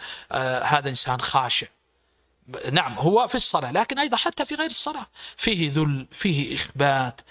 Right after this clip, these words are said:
فيه خشوع، فيه خضوع لله سبحانه وتعالى. وقد عرف بهذا التقوى، التقوى عرفت بأن، بأن المراد بها الخشوع بين يدي الله،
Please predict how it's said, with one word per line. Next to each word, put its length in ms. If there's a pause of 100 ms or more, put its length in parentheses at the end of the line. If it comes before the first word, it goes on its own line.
(220)
فيه 280
خشوع، 800
فيه 300
خضوع 640 (340)
لله 300
سبحانه 420
وتعالى. 320
وقد 320
عرف 360
بهذا 360
التقوى، 380 (100)
التقوى 480
عرفت 360 (420)
بأن، 400
بأن 280
المراد 320
بها 180
الخشوع 640
بين 280
يدي 400
الله، 400